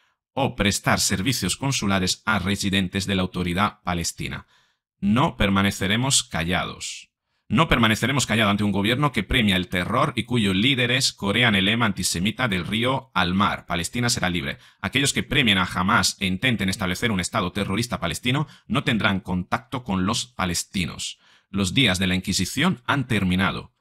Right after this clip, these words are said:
Hoy en día el pueblo judío tiene un Estado soberano e independiente y nadie nos obligará a convertir nuestra región ni amenazará nuestra existencia.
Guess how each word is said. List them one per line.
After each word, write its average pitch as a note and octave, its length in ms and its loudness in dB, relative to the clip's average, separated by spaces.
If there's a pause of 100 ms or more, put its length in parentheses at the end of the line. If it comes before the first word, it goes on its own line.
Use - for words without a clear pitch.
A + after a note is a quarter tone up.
(420)
Hoy B2+ 240 2
en F#2+ 180 2
día E3 320 4
el G#2 100 0
pueblo B2+ 280 2
judío B2 380 -2
tiene A#2 240 2
un A2 100 2
Estado - 400 0
soberano C3+ 480 0
e - 20 2
independiente F2+ 640 0
y F2+ 60 2
nadie G2+ 340 4
nos G2 220 2
obligará F2+ 560 0
a G#2 100 -4
convertir F#3 480 -2
nuestra B2 300 -4
región B2 400 -4 (240)
ni D3 200 2
amenazará G2+ 600 2
nuestra G2 320 -2
existencia. C3 800 -4